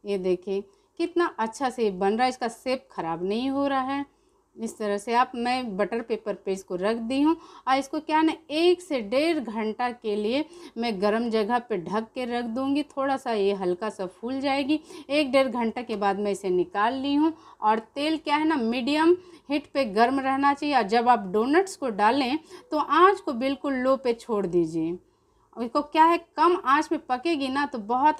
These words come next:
अच्छा पकेगी। इसको बार बार आप नहीं पलटिएगा, जब एक बार कलर अच्छा से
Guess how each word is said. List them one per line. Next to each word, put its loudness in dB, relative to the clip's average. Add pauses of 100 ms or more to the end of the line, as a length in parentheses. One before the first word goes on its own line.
अच्छा -6
पकेगी। -6
इसको -6
बार 4
बार 0
आप 0
नहीं -4 (100)
पलटिएगा, -2 (320)
जब -2
एक 0
बार 2 (140)
कलर 2
अच्छा -4
से -6